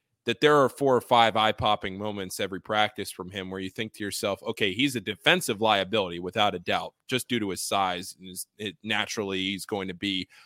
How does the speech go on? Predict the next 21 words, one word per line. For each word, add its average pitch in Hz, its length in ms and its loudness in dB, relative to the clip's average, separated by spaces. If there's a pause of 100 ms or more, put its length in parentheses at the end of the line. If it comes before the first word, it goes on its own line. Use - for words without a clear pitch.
(160)
an 110 100 -2
undersized 104 840 0
defensive 104 500 -4
player." 101 460 2 (520)
But 120 200 4
on 110 120 2
the 92 200 -8
offensive 131 580 8
side 95 240 2
of 87 60 -6
the 90 40 -8
ball, 87 440 0 (340)
he 117 160 4
has 104 180 4
been 101 420 -2
a, - 320 -8
a 90 120 -6
real 123 320 6
force - 680 0
and 117 180 2
somebody, 120 640 4